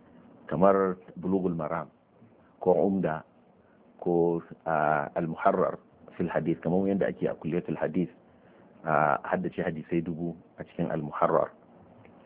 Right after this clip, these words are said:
A, to, idan, idan babu wannan muzakara din,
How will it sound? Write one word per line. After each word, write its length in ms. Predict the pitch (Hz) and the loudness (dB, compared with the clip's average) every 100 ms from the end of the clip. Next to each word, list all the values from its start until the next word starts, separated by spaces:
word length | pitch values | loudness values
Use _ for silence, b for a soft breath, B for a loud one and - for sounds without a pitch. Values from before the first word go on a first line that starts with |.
| - - - - 82 | -20 -20 -20 -12 -2
A, 400 | 80 76 76 - - - - | 0 0 0 -4 -10 -20 0
to, 240 | 95 82 - - b b b b - - - - - - - - | 4 4 4 -12 b b b b -20 -20 -20 -20 -20 -20 -6 4
idan, 480 | 98 117 131 127 113 - - - - - - - - - 101 - - - - - - | 6 6 6 4 0 -6 -20 -20 -20 -20 -6 -6 -4 -6 -6 -8 -10 -12 -14 -16 0
idan 560 | 113 92 117 131 131 113 | 2 4 4 4 2 0
babu 320 | 123 139 117 | 2 4 2
wannan 240 | 101 95 110 | -2 -2 -2
muzakara 580 | 101 90 95 - 98 | -2 -2 -4 -2 -2
din, 100 | 82 | -4